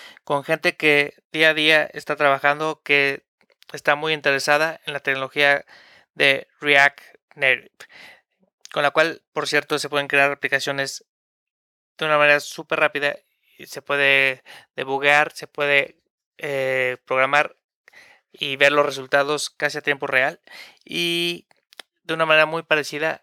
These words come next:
a la que se crean en páginas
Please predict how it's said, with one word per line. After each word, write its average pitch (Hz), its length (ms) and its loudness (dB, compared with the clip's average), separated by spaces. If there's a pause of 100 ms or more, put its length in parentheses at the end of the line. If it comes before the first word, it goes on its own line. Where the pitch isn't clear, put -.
a 143 220 -6
la 131 180 -4
que 131 260 -2
se - 280 -6
crean 135 440 2 (120)
en 135 300 -2
páginas 131 680 -2